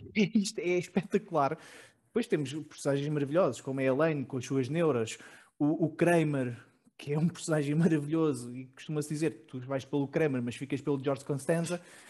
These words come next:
que é o, o Rui Tavares lá do sítio, que é o loser. Piada política! É, que é o loser lá da coisa, e está sempre a levar na pá da vida.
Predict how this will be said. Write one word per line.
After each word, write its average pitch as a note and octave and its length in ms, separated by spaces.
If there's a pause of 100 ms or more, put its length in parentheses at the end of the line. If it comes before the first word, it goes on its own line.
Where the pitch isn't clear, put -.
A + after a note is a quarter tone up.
(460)
que F#3+ 80
é F3+ 160
o, F3+ 300
o F3+ 180
Rui F3+ 200
Tavares D#3+ 420
lá D3+ 100
do C#3+ 140
sítio, D3 520 (140)
que - 180
é F3+ 60
o F#3 220 (120)
loser. E3+ 480 (920)
Piada A3 200
política! D#4+ 540 (520)
É, D#3+ 180
que C4 300
é - 20
o B3+ 40 (140)
loser A#3+ 320
lá G#3 200
da G3 240
coisa, D#3+ 400
e G3 120
está B3 240
sempre G#3+ 460
a A3 40
levar E3 440
na F#3 220
pá D#3 320
da E3+ 160
vida. E3 420